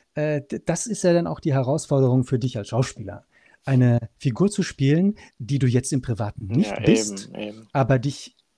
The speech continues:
Speaker 1: dich dann in, in die Haut von so jemandem zu versetzen. Wie ist das denn, wenn man nicht gehen kann? Wie ist das denn, wenn man, äh, ja, halt eben nicht so ist, wie, wie man
Speaker 2: Ja.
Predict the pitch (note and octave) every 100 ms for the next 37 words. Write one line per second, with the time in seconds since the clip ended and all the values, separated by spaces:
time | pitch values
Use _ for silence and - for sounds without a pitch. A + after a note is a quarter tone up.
0 | _ _ B2 D#3 D#3+ - C#3+ D3+ D3+ D3
1 | C#3+ - A2 G#3+ A3+ C3+ A2 - _ _
2 | _ _ - F3+ C#3 C3 A#2+ C#3 G3+ D#3+
3 | A#2+ A#2+ B2 B2+ B2+ C#3 B2+ G#2+ C#3+ -
4 | F3 G#2+ D#3 B3 G#3+ - G3+ C#3+ - B2
5 | G2+ F2+ - - - - - A#2+ A2+ A2
6 | A2 A2 - A#2 G#2 G#2 G#2+ G#2+ A3 G#3
7 | - - C3+ - D3 C3 B2 A2+ G2+ -
8 | - - A#2 B2+ B2 B2 A#2+ B2 B2+ A#2+
9 | A2+ A2 A2 A#2 C3+ - _ _ - D3
10 | G#2 B2+ - F#3 C3+ B2+ A#2+ A#2 - D3
11 | - A2 D#3 - - D#3 B2+ D3 D3 D3+
12 | D3+ D3+